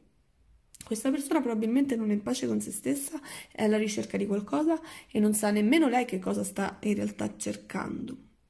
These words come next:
Però continua a procedere, potrebbe anche trattarsi di una persona che entra da una storia o un'altra.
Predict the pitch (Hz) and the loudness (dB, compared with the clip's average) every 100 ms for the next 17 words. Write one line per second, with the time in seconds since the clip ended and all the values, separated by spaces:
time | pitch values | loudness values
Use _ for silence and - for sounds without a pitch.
0 | _ - 349 320 277 269 247 240 226 226 | _ 0 2 4 4 2 0 0 -6 -4
1 | 208 214 202 214 262 - 269 330 339 339 | -4 -4 -4 -4 -6 -4 0 0 0 -2
2 | 294 285 247 - 226 226 214 214 - 269 | -2 -4 -6 -4 -2 -2 -4 -6 -4 -2
3 | 254 220 214 214 196 226 214 - 277 254 | -2 -4 -4 -4 -4 -4 -4 -4 -2 -2
4 | - 190 - | -4 -8 -12